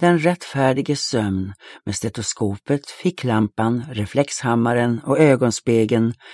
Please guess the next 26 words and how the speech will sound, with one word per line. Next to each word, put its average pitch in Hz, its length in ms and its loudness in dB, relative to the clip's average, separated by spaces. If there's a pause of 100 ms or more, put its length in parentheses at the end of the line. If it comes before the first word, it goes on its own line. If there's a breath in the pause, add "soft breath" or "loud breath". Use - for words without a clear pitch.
(160 loud breath)
prydligt 143 480 2
uppradade 98 760 0
på - 120 -12
sängbordet. 113 680 -4 (1200 loud breath)
Hickson 180 440 2
var 107 120 4
mycket 139 400 2
stolt - 540 -6
över 110 240 2
att 107 140 -4
han 120 180 -4
alltid 139 440 0
blev 131 180 0
klar 123 360 -2
så 139 180 -6
snabbt - 640 -4
när 117 180 2
nattpersonalen 110 880 0
väckte 120 300 -8
honom. 107 380 -10 (1300 soft breath)
Ett 202 160 2
stycke 156 420 2
bakom 170 520 4
centralkomplexet, 135 1400 0
i 120 280 2
sköterskehemmet, 143 920 0